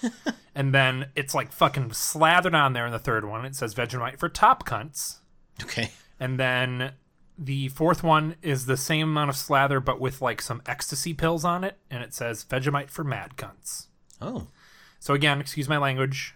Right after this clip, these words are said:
Speaker 2: This was literally just the meme. Um,
Speaker 1: Mm-hmm.
Speaker 2: I do not condone using that word.
Speaker 1: Meme? You say it all the
Speaker 2: Yes.
Speaker 1: time.
Speaker 2: Uh, it's just, it's just ruining our society if you think about it.
Speaker 1: Meme, meme, meme. The M
Speaker 2: Steve,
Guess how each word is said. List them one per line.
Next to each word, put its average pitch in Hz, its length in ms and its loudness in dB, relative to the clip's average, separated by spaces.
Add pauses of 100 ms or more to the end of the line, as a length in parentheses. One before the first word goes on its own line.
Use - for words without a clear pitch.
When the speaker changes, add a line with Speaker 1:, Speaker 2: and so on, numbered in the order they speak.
(140)
Speaker 2:
This 120 220 -10
was 113 460 -6 (280)
literally 120 440 -6
just 117 300 -6
the 127 80 -2
meme. 123 360 -6 (180)
Um, 107 120 -10
Speaker 1:
Mm-hmm. 110 220 -8 (380)
Speaker 2:
I 117 60 -2
do 123 100 -2
not 127 200 -2
condone 117 320 -2
using 110 260 -10
that 107 180 -14
word. 113 280 -20 (420)
Speaker 1:
Meme? 110 340 -10 (300)
You 104 120 -8
say 104 180 -4
it - 120 -8
all 101 160 -2
the 95 120 -8
Speaker 2:
Yes. - 20 -10
Speaker 1:
time. - 520 -8
Speaker 2:
Uh, 123 160 -4 (100)
it's 135 240 -6
just, - 440 -4
it's 139 120 -6
just 147 160 -4
ruining 143 300 2
our 123 120 -2
society 107 480 -6
if 101 100 -18
you 107 60 -12
think 107 200 -16
about - 220 -18
it. - 200 -20
Speaker 1:
Meme, 110 200 -10
meme, 98 180 -10
meme. 76 280 -12 (420)
The 90 140 -10
M 87 100 -6
Speaker 2:
Steve, 92 100 -10